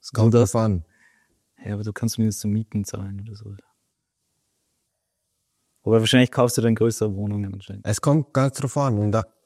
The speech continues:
Speaker 2: genau darum geht es.
Speaker 1: Weil du, man bleibt ja wahrscheinlich, also man bleibt ja wahrscheinlich nicht auf dem Level dort.
Speaker 2: Genau, das ist das Ding.
Speaker 1: Plötzlich Bio-Kiwis.
Speaker 2: Ja, richtig, ja. Und genau darum geht's, weil dann, du, sagen wir, du machst zweitausend Euro im Monat.
Speaker 1: Ja.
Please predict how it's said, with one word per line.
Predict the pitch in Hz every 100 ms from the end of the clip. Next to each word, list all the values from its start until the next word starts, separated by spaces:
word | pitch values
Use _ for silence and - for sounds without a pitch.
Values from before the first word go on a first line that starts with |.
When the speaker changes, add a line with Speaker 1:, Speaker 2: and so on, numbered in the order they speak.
| _
Speaker 2:
genau | 92 110 123 139
darum | 131 135 131
geht | 131 131
es. | 107
Speaker 1:
Weil | 110
du, | 117
man | 123 120
bleibt | 123 123 120
ja |
wahrscheinlich, | 113 110 98
also | 104 110
man | 107
bleibt | 113 113 -
ja |
wahrscheinlich | 107 107 107
nicht | 110 104
auf | 101
dem | 107 104
Level | 101 101 98
dort. | 98 95 98 -
Speaker 2:
Genau, | 135 135
das | 135 123 110
ist | 104 -
das | 104
Ding. | - 101
Speaker 1:
Plötzlich | 92 107 - -
Bio-Kiwis. | 110 110 104 - 107 101 101 - _ _
Speaker 2:
Ja, | 123 170
richtig, | 151 185 - 95 104
ja. | 92 92 _ _ _
Und | 120 123
genau | 139 160
darum | 165 156 165 147
geht's, | 170 170 -
weil | 110 104 - _ _ _ _ _ _ _ _ _ _ _ _ _ 95
dann, | 107 123
du, | 107 110
sagen | 113 131
wir, | 127
du | 127
machst | 123 113 -
zweitausend | 110 - 98 98 95
Euro | 92 92
im | 85
Monat. | 78 85 78
Speaker 1:
Ja. | 107